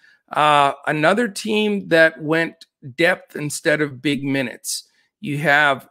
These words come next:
a, basically a nine-man rotation of guys that all got sufficient minutes. Pas-,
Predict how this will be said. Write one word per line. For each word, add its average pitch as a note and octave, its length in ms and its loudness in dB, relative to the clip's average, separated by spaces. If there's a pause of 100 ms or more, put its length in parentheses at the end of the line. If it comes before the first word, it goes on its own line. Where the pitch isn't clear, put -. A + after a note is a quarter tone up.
a, B2+ 100 -6
basically D#3 1040 -4
a B2+ 400 -6
nine-man F3 760 2
rotation D#3 640 0
of C3+ 140 -4
guys C3 580 2 (420)
that C3+ 120 0
all E3 200 4
got D3+ 320 0
sufficient D3+ 640 -8
minutes. - 500 -8 (420)
Pas-, G3+ 500 0